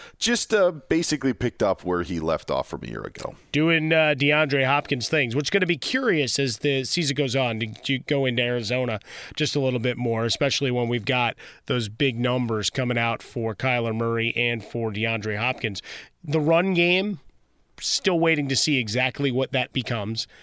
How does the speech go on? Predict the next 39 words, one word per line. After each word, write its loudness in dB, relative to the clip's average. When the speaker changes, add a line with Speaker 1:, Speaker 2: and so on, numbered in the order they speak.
Speaker 2:
You're 2
not 6
gonna 4
have 4
a 0
double-digit 0
sack 2
total, -4
so 0
<laughs> -
that's, 0
that's 4
certainly 4
Speaker 1:
Yeah. 2
Speaker 2:
gonna 2
be, 2
uh, 4
a, 0
a 2
different 0
animal. 2
I 4
did 2
like, 2
uh, 4
the 0
way 2
Chandler 0
Jones, -2
uh, 2
and 0
Kyler 0
Murray 2
were -2
going 0
back 0
and -6
forth, -4
like, -2